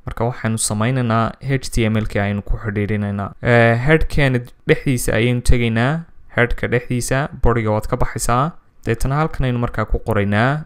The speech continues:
C S S link-geedii. Waxaan odhanaa markaa link rel style sheet, style sheet.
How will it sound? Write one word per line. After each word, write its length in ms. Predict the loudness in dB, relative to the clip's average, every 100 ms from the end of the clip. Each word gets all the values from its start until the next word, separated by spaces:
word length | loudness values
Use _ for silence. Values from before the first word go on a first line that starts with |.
| -12
C 460 | -12 -10 -4 -2 0
S 240 | 0 -2 -2
S 460 | -2 -4 -10 -14 -20 _ -8
link-geedii. 1040 | -4 -2 -4 -8 -4 -2 -2 -4 -8 -12 -20
Waxaan 280 | -18 -8 -4
odhanaa 400 | -2 -2 -2 -4
markaa 460 | -4 -6 -4 -4 -6 -10 -10
link 540 | -6 -4 -4 -6 -10 -10 -10 -12 -10
rel 540 | -4 0 0 0 -4 -10 -14
style 520 | -12 -10 -4 -2 -4
sheet, 680 | -8 -8 -4 -4 -6 -10 -10 -12 -14
style 440 | -10 -4 -2 -2 -4
sheet. 580 | -6 -4 -4 -4 -6